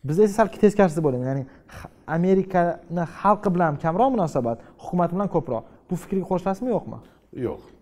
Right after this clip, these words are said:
Speaker 1: Yo'q, ha.
Speaker 2: Birinchidan, Isroil hukumatini ham, e, Amerika Qo'shma Qis-, yoki Arab davlatlari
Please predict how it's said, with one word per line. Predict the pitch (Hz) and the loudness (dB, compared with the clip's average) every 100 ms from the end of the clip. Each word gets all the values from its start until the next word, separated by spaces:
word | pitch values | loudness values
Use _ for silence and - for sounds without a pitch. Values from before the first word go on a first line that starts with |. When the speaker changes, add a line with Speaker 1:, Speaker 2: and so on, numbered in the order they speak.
| - | -6
Speaker 1:
Yo'q, | 131 - | -4 -4
ha. | 120 120 - - 98 | -8 -10 -12 -16 -12
Speaker 2:
Birinchidan, | 85 117 135 139 165 160 - | -8 -4 -2 0 0 0 -4
Isroil | - 143 151 151 | -8 -2 -2 -2
hukumatini | 110 - 151 147 - 147 | -6 -8 -4 -4 -4 -4
ham, | 147 139 | -4 -4
e, | 135 131 | -6 -6
Amerika | 123 131 143 123 | -6 -4 -4 -6
Qo'shma | 123 143 | -10 -12
Qis-, | 131 120 127 131 131 | -10 -10 -8 -8 -6
yoki | 131 131 139 | -6 -4 -4
Arab | 131 135 | -2 -4
davlatlari | 135 127 123 127 123 | -4 -6 -6 -6 -6